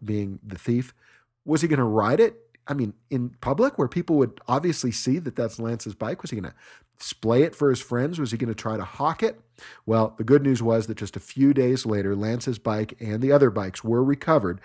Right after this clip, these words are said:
by the Sacramento P D, and Lance needed that bike for the stage in Solvang for the individual time trial. Luckily, Sacramento P D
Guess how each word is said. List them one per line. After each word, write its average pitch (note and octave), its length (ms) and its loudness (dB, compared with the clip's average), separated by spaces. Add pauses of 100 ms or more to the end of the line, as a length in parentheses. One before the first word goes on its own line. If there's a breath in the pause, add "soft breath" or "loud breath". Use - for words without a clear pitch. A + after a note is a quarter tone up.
(280 loud breath)
by G2 140 -4
the F#2+ 80 -4
Sacramento A2+ 720 -2
P A2 240 -4
D, B2 180 2
and G#2 100 -4
Lance G3+ 360 -8
needed A3 340 -4
that G2+ 220 -6
bike G#2+ 320 -4 (240 loud breath)
for C3 420 4
the C3 140 -4
stage D#3 500 0
in B2+ 260 -4
Solvang A#2 840 -2 (240 loud breath)
for A#2 220 -4
the B2 160 -4
individual G#2+ 580 0
time D3 340 -2
trial. F#2 420 -6 (480 soft breath)
Luckily, B2+ 460 2 (320)
Sacramento G#2+ 500 -4
P A2 180 -4
D A2 280 0